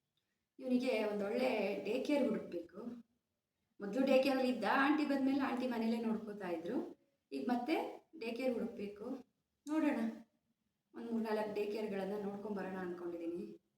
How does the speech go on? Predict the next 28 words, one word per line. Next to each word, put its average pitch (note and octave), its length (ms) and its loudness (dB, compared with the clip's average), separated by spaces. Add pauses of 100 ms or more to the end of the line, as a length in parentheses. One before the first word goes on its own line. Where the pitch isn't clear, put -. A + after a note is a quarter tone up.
ಅವ್ರು F3+ 140 -4
ಈ G#3 60 2
ಮಂತ್ G3+ 280 -2
ಫುಲ್ G#3 180 -6
ಮಾಡ್ತಾರೆ. G3 760 -6 (400)
ಅಷ್ಟ್ರೊಳಗೆ F#3+ 720 -10 (380)
ಇವನು A3 280 0
ಸ್ಕೂಲ್ C#4 380 0
ವ್ಯಾನ್ A#3 240 2 (520)
ಡ್ರಾಪ್ A#3 280 -4
ಮಾಡೋ G3 200 0
ಥರ G3+ 180 -6 (640)
ಅದೇ A3 200 0
ಲೈನಲ್ಲಿ A3 440 2
ಎಲ್ಲಾದ್ರೂ A3 340 0
ಡೇ G#3 120 0
ಕೇರ್ G3 260 -2
ನೋಡ್ಬೇಕು. E3+ 500 -8 (1000)
So, A3 100 -4 (880)
ವರ್ಕ್ - 360 -4
ಮಾಡೋ, B3+ 340 4
ಬೆಂಗಳೂರಲ್ಲಿ A#3+ 540 2
ಯಾರ್ಯಾರು G#3+ 320 2
ವರ್ಕ್ G#3 240 -2
ಮಾಡ್ತಿದ್ದಾರೋ A3 500 -2
ಅವ್ರಿಗೆಲ್ಲ G3+ 580 -2
ಅರ್ಥ A#3 280 2
ಆಗತ್ತೆ. F#3 600 -2